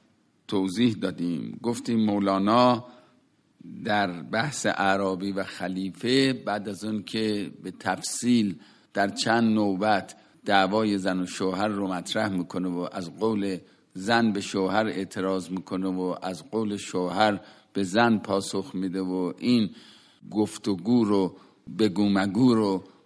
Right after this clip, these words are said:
مکرر می‌کنه، اوج می‌گیره، دوباره از این فضا بیرون میاد و میره در عوالم عرفانی و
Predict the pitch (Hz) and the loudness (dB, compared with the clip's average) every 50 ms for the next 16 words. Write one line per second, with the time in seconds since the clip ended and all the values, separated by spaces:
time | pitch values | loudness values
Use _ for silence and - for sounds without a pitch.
0 | _ _ - 95 101 107 - - - 104 104 98 98 107 104 104 101 101 104 104 | _ _ -8 -4 -4 -4 -4 -2 0 0 0 0 2 2 2 2 2 2 0 -2
1 | 92 - - 101 104 113 120 135 143 143 143 139 139 - - - - _ _ _ | -2 -2 -4 -2 0 2 2 4 4 4 2 2 -2 -4 -12 -20 -20 _ _ _
2 | _ - 147 131 117 90 98 104 101 95 92 101 95 98 98 87 90 98 92 95 | _ 4 6 6 6 4 2 -2 -2 -2 -2 -2 -2 -2 -2 -2 -2 -2 0 2
3 | 95 95 98 110 113 113 - - 95 101 82 87 - - 110 110 107 101 98 - | 0 2 2 2 2 0 0 0 -2 -4 -4 -8 -8 -4 -2 0 0 0 -2 -4
4 | - - - _ - 92 92 92 95 104 101 98 90 80 - - - - _ _ | -6 -12 -14 _ -4 -2 -2 0 0 0 0 0 0 -2 -6 -10 -18 -20 _ _
5 | _ 95 98 98 104 113 120 123 131 135 139 143 139 135 127 139 139 143 139 135 | _ -4 -4 -2 0 0 0 0 2 2 4 6 6 6 6 4 4 4 4 2
6 | 139 - - - _ _ _ _ 101 104 117 117 123 120 107 113 107 104 101 - | -2 -10 -20 -20 _ _ _ _ -4 -2 -2 0 0 0 2 2 2 2 0 0
7 | - 101 98 98 101 101 98 98 104 113 117 117 117 117 113 110 107 - - - | -2 -4 -2 0 0 0 0 0 -2 0 0 2 2 2 0 -2 -4 -6 -12 -20
8 | _ _ _ _ 98 104 92 87 - - 101 95 95 95 98 104 113 117 120 117 | _ _ _ _ -6 -6 -4 -6 -4 -2 0 2 2 2 2 2 2 4 4 4
9 | 113 113 113 110 104 | 4 4 4 2 0